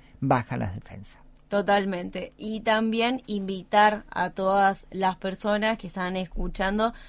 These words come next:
Speaker 2: a realizarse el test de V I H. Es importantísimo, eh, realizarlo. Todos deberíamos hacerlo sí o sí.
Speaker 1: Exacto.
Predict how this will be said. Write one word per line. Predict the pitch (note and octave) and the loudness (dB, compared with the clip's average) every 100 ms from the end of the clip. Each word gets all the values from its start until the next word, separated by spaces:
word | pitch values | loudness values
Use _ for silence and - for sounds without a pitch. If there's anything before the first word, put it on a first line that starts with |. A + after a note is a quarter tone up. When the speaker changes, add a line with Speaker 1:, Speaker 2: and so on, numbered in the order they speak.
| - | -8
Speaker 2:
a | - F#3+ | -2 0
realizarse | F#3 F#3 F3+ G3+ G3 - G3+ E3+ | 0 -2 0 0 0 -2 -4 -4
el | E3+ | -6
test | - F3+ G3 - | -2 0 -2 -6
de | E3+ F3+ F3 | -6 -2 0
V | E3+ | 0
I | F3 | 0
H. | F3 F#3 - A#3+ | 2 2 0 -4
Es | A3 - - | -4 -6 -6
importantísimo, | F#3+ F3 F3+ F3+ F3 F3 - B3 - F#3 F3 E3+ - - - | -6 -4 -6 -4 -6 -6 -4 -4 -4 -6 -6 -6 -10 -20 -10
eh, | - F#3+ | -4 -4
realizarlo. | D#3+ F#3 F3 F3+ F#3+ G#3 G#3 A#3+ G#3+ | -2 -2 -2 -4 -2 0 2 0 2
Todos | B3 B3+ G#3+ - F#3+ | 6 6 6 -2 -6
deberíamos | F#3 F3 F3 F#3+ F#3+ F#3+ F3+ - - | -2 0 -2 -2 -2 -2 -4 -6 -8
hacerlo | - E3 F#3 F#3 G3 | -6 -4 -4 -2 -2
sí | G3 E3+ | -2 -4
o | E3 | -6
sí. | - D#3+ - | -8 -12 -10
Speaker 1:
Exacto. | - B2 - A2+ G2+ - A#2+ | -6 -6 -4 -6 -6 -6 -6